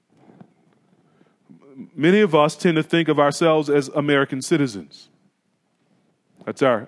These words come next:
main identity. And it's in the way. And we tend to think of America as a free land with opportunity, and we forget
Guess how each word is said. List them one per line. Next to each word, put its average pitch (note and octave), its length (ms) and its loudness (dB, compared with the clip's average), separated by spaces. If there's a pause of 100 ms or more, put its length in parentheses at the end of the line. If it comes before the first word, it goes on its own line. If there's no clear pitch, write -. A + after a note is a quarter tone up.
(160)
main C#3 360 0
identity. B2+ 560 -2 (1700)
And B2+ 120 -2
it's B2+ 220 -6
in D3 180 -2
the C3+ 80 -4
way. B2+ 380 -2 (1900)
And - 140 -16
we C#3+ 100 -4
tend E3+ 200 0
to D3+ 60 -2
think F3 320 -2
of D3 200 0
America D#3 500 0
as C#3 280 0
a C3+ 180 0
free F#3 360 -4
land D3 380 0
with C#3 160 -4 (100)
opportunity, D3 800 -2 (1400)
and C#3 160 -2
we D#3+ 80 0
forget E3 340 -2